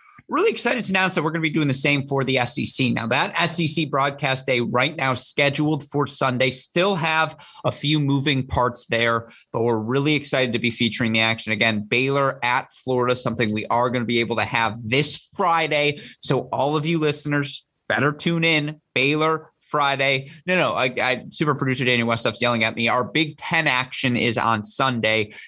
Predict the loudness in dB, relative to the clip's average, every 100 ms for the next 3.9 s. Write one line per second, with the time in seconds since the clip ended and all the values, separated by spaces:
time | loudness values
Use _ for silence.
0 | -8 -2 0 2 2 0 -2 -4 -2 0
1 | 0 0 0 0 -2 -2 0 0 0 0
2 | 0 -2 -6 -2 0 0 0 -2 0 -2
3 | 2 0 -2 -2 0 0 2 0 -2